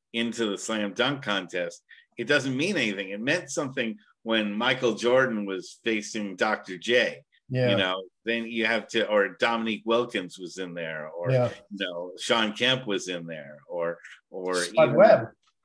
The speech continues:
Speaker 1: Yeah,
Speaker 2: Yeah,
Speaker 1: even
Speaker 2: Spud.
Speaker 1: Spud Webb.
Speaker 2: Yeah.
Speaker 1: Guys really wanted to win to beat the other guy. But now it's more like, oh, you know, since Blake Griffin jumped over the Kia and, and won,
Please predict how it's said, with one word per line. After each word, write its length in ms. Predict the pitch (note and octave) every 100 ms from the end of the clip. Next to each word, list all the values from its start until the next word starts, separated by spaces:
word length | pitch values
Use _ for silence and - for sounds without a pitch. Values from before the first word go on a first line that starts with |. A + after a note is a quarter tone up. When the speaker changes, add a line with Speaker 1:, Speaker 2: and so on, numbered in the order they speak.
| _
Speaker 1:
Yeah, 320 | A2+ C3 A#2
Speaker 2:
Yeah, 60 | G#2+
Speaker 1:
even 200 | B2+ D3
Speaker 2:
Spud. 200 | A2+ -
Speaker 1:
Spud 200 | C3 A#2+
Webb. 340 | A2+ C#3 B2 - _ _ -
Speaker 2:
Yeah. 240 | C3 C3+ A#2+
Speaker 1:
Guys 340 | C3+ C3 B2 A#2 A#2+
really 380 | D#3 F3 E3
wanted 320 | C3 C3+ B2+ A#2+
to 80 | A2
win 520 | A#2+ C#3+ C#3 A#2+ A#2 G#2
to 200 | B2+ G#2+ G2 F#2
beat 240 | B2 C3+ C3+
the 140 | B2
other 180 | A#2 G#2+
guy. 260 | B2+ E3+
But 160 | A2 A2
now 380 | C#3+ F#3+ E3+ C#3 - -
it's 260 | D3 C3 C3
more 260 | C3+ C#3+ C#3
like, 340 | B2 A2+ - -
oh, 380 | B2+ A2+ G2+ -
you 140 | A#2+ B2+
know, 240 | A#2 A2 A2
since 280 | - C#3
Blake 260 | - D3 C#3+
Griffin 540 | B2+ C#3 C#3 A2+ G2+ - - _ -
jumped 320 | G#2+ B2+ A#2 B2+
over 200 | A#2 G#2+
the 120 | G2+
Kia 540 | - B2+ B2 G2+ D#2+ - _ _ _ _
and, 460 | G#2+ G2 F#2 F#2 F2 -
and 320 | F#2+ F#2 F#2
won, 460 | G#2 G2+ F2+ D#2+